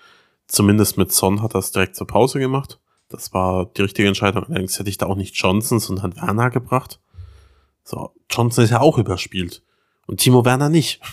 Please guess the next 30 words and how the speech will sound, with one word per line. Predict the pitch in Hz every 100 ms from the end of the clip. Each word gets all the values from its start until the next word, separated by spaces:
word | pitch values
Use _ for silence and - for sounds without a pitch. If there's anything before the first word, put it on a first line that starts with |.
| - -
<laughs> | 160 - - - - 226 -
Dann | 101
bring | 104
doch, | 120 - -
<clears throat> |
bring | - - 156 117 113 123
doch | 107 98
Werner | 101 165 113
zur | - -
Pause. | 90 87 87 87 - - - - - _ _
Ähm, | 92 90 87 87 87 90 _ _ _
ja, | - 95 - _ -
genau. | 98 - - - - -
Le-, | 101 95
äh, | 107 98
Langshire | 92 92 104 101 95
ist | 95 -
erst | 95 -
zur | 92
zweiundachtzigsten | - - 95 92 98 - - - 95
Minute | 92 -
gekommen. | - - -
Das | 101 120
ist | 156
schon | 95
arg | - - -
spät. | - - - - - _ _
So, | - -
keine | - 90
Ahnung. | 92 90 92